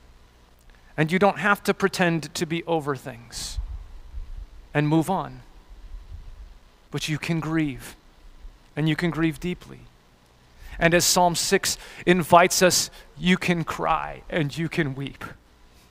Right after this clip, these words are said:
"I'm worn out from my groaning," the psalmist says.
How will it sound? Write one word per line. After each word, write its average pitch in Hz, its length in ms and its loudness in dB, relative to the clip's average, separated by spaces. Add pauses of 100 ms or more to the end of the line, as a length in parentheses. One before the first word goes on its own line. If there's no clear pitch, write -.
(1800)
"I'm 165 180 2
worn 214 240 8
out 269 220 12
from 190 280 4
my 180 140 4
groaning," 147 600 4
the 127 60 -4
psalmist 139 480 -4
says. - 500 -14